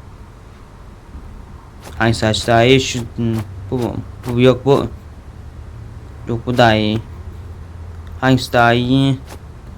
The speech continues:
Hmm, bu mu daha iyi yoksa bu mu daha iyi? Bu daha iyi ya.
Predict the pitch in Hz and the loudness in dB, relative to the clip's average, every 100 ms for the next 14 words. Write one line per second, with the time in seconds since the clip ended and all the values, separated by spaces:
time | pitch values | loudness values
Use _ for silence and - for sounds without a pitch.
0 | - - 123 120 120 123 120 135 131 123 | -18 -12 -4 0 4 4 6 6 6 6
1 | 127 127 131 131 127 123 120 117 113 107 | 6 6 6 4 2 -2 0 2 4 4
2 | 110 117 120 - - - - - - - | 4 2 0 -4 -16 -16 -16 -16 -18 -18
3 | - - - 156 127 110 104 101 101 104 | -20 -4 2 8 8 8 4 4 4 4